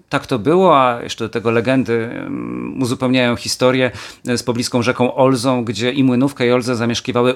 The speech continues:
utopce. Pamiętam je z dzieciństwa, jak oglądałem bajki o Rumcajsie albo, mm, o Żwirku i Muchomorze. U-, utopce są postrzegane jako duchy, które we władaniu posiadały rzeki, stawy i potoki, albo jako topielcy. Nawet jest taka opowieść o utopcu, która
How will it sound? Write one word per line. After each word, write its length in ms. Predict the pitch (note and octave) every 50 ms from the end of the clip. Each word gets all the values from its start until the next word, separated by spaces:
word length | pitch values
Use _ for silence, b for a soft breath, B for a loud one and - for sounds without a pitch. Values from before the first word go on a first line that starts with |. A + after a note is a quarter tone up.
| - -
utopce. 680 | F3+ E3+ - - F#3 D#3+ - - - - F#2+ F#2 - - - -
Pamiętam 420 | - G#2+ G#2+ G#2+ G#2+ G#2 A2+ G#2+
je 80 | A2 A2
z 60 | G2+
dzieciństwa, 480 | F#2+ G#2+ G#2+ - - D3+ D3 - - A#2
jak 120 | G#2+ G2
oglądałem 680 | G#2 F#2 A2+ A2+ A2 G2+ A#2 A2+ A2+ A2+ A2 A2+ A2+ A2 B B B B B B
bajki 600 | G#2 F#2 A#2+ A#2 A2+ A#2 - - A2+ A2 A2 A#2
o 140 | - - A#2
Rumcajsie 680 | A#2+ B2+ A#2+ - - C3 A#2 A2+ G#2+ - - G#2 -
albo, 540 | F2+ - G2+ G#2 G#2+ G2+ F2 A2+ G#2+ G#2+ A2
mm, 520 | A2+ A#2+ F2 F2 F2+ - B2+ A#2 A2 G#2+
o 60 | A2+ G#2+
Żwirku 380 | G#2 A2 C#3+ C3+ A#2+ - C3
i 60 | B2
Muchomorze. 580 | A#2+ A#2+ G#2+ - A#2 A2+ G#2 F#2+ F2+ F#2 F2 - B B B B B - _
U-, 100 | F3 D3 - - _ _ -
utopce 460 | E3 - - B3+ D4 C#4+ - - -
są 160 | - C#3 B2+
postrzegane 600 | - C#3 - - - - C3+ B2 C#3+ D#3+ D#3 C#3+
jako 240 | C#3 C3+ C3 - A#2
duchy, 420 | A2 F#2 G2+ D#3 D#3 - - G#2 F#2+
które 280 | - - A2 G2+ G#2+
we 100 | G2 A2+
władaniu 360 | F2+ A2 A2 A2+ A#2+ A#2 A2+
posiadały 460 | - A#2+ - - A#2+ A2+ A2+ A2 A2 G2+
rzeki, 340 | E2+ B2 D3 D3 - B2
stawy 340 | - - - C#3 C3+ G#2 B2
i 60 | A#2
potoki, 640 | A2 - G#2+ - - F#2+ F#2 - - D3+ E3 - - -
albo 280 | - G3 A#3 B3 D4
jako 380 | C#4 C4+ B3 - - B3 A#3+ A#3
topielcy. 720 | A#3+ - A3 G#3+ - A3+ G#3+ D#3 B2 G2+ - - - F#2 - B B B B B B B
Nawet 200 | - B2 A2+ A#2
jest 120 | A#2+ A2 -
taka 180 | B2 - A#2+
opowieść 420 | A#2 A2+ - F#3 D3 A#2 G#2 - -
o 60 | G2+
utopcu, 380 | F#2 F#2 B2 A#2+ - - A2+
która 300 | G2+ - A#2 G2+ G#2 G#2